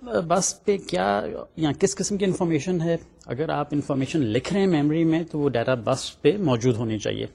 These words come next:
کہاں سے آئے گی انفارمیشن؟ Basically مائکرو پروسیسر ہے، اس نے انفارمیشن میموری میں لکھنی ہے تو مائکرو پروسیسر اپنی ڈیٹا بس پہ یا اپنے ڈیٹا بفر میں ایک انفارمیشن ڈالے گا یا اسٹور کرے گا، وہ انفارمیشن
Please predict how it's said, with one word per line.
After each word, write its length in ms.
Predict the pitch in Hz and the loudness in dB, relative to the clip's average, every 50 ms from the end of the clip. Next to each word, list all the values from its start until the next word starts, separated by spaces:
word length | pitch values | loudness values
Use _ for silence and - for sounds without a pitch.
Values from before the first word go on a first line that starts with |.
| _ _ _ _ - | _ _ _ _ -6
کہاں 180 | 127 135 156 | -2 0 0
سے 160 | 147 - 196 170 | 0 2 0 2
آئے 160 | 156 151 147 | 2 2 2
گی 60 | 165 | 0
انفارمیشن؟ 500 | 156 151 - 160 147 139 135 - 160 160 | -2 0 0 0 0 0 0 -2 -2 -2
Basically 480 | 147 123 120 - - 135 143 147 127 113 | -2 -2 -2 -4 -6 -4 -2 -2 0 0
مائکرو 280 | 113 123 139 - 190 | 0 0 0 0 -2
پروسیسر 540 | 180 - 160 139 - 143 135 - 160 156 143 | 0 0 -2 -2 -2 -4 -4 0 0 0 0
ہے، 200 | 131 135 151 147 | 0 0 0 -2
اس 360 | - - - - - - - | -4 -4 -8 -10 -10 -2 0
نے 140 | 208 220 214 | 0 0 2
انفارمیشن 640 | 202 180 - 185 180 156 143 135 - - 156 151 147 123 | 0 0 2 2 4 4 4 2 2 2 2 2 4 2
میموری 360 | 123 120 117 120 120 139 147 | 0 -2 -2 -2 0 0 0
میں 160 | 147 151 151 | 0 2 0
لکھنی 460 | 127 107 107 - - 156 160 165 151 135 | 0 0 -2 -2 -2 -2 -2 0 0 0
ہے 100 | 156 190 - - - - - - | -2 -2 -4 -12 -20 -20 -20 -8
تو 80 | - 156 | -4 -2
مائکرو 320 | 135 123 139 156 - 196 | -2 -2 -2 0 -2 0
پروسیسر 480 | 175 175 156 - - 139 - - 156 175 170 - - - - - | 2 2 0 0 0 -4 0 0 0 0 0 -6 -20 -20 -14 -6
اپنی 280 | - - - - 190 190 | -6 -6 -4 -2 -4 -2
ڈیٹا 260 | 143 135 131 131 131 | -2 0 0 0 -2
بس 340 | 123 120 123 127 - - - | 0 -2 -4 -4 -6 -6 -4
پہ 140 | - 170 226 - - - - - _ | -4 -4 -4 -6 -14 -20 -20 -10 _
یا 80 | 143 | -8
اپنے 260 | 135 - 143 143 143 131 | -6 -2 -2 -2 0 0
ڈیٹا 260 | 113 117 123 147 143 | -2 0 2 2 2
بفر 320 | 123 117 117 - - 151 | 2 2 0 0 0 0
میں 220 | 139 147 139 135 120 120 - | 0 2 0 0 -2 -4 -6
ایک 200 | 131 113 - 131 | -10 -4 -4 -4
انفارمیشن 480 | 120 - - 117 107 110 - - 160 | -4 -2 -2 -2 -2 -2 0 0 0
ڈالے 300 | 160 170 160 165 165 156 | 2 2 2 2 2 0
گا 100 | 160 165 156 - - - _ _ _ _ _ _ _ _ _ _ _ _ _ - | -2 -4 -6 -10 -20 -20 _ _ _ _ _ _ _ _ _ _ _ _ _ -10
یا 220 | 127 123 123 113 | -8 -4 -4 -4
اسٹور 320 | 107 - - - 139 156 160 | -4 -4 2 2 2 2 4
کرے 340 | - 170 151 147 147 139 | 0 0 2 2 2 2
گا، 80 | 147 175 170 - - _ | 0 -4 -6 -8 -12 _
وہ 120 | 131 135 156 | 0 2 2
انفارمیشن 600 | 156 151 - 147 127 127 123 - - 135 131 | 2 2 0 -2 -2 -2 -4 -4 -2 -2 -2